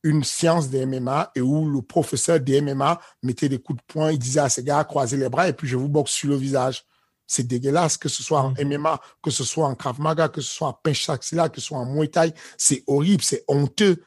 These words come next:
Speaker 1: c'est, c'est, c'est pas normal. Aller pointer ça et généraliser ça sur la self-défense,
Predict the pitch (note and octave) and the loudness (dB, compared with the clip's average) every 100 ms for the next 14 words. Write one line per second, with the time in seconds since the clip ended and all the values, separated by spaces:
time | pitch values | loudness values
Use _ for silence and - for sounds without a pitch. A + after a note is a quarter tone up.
0 | _ - C#3 A#2+ C#3 B2 - - C#3+ D3 | _ -4 -4 -2 -4 -6 -4 0 0 0
1 | D#3+ G3+ E3+ - - _ _ _ _ _ | 2 2 0 -6 -20 _ _ _ _ _
2 | _ _ _ _ _ _ _ _ C#3 F3 | _ _ _ _ _ _ _ _ 2 4
3 | G3+ - G3+ F#3 - G3 - F3+ D#3 - | 2 0 2 2 2 0 4 4 2 0
4 | C#3 G#2+ E3+ E3 D3 D#3 C#3+ D#3+ - D3+ | -2 2 2 2 2 0 0 0 0 0
5 | - - A#2+ G2 A2+ D#3+ C#3+ C3 D#3 E3+ | -2 -4 -4 -2 -2 0 -2 -2 0 0